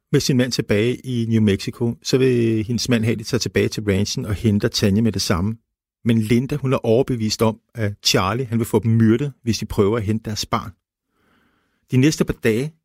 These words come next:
der er der drama nede i New Mexico. De skændes simpelthen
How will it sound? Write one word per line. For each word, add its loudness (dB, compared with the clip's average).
der -4
er -2
der -4
drama 0
nede 0
i 0
New 0
Mexico. -2
De -8
skændes 0
simpelthen -6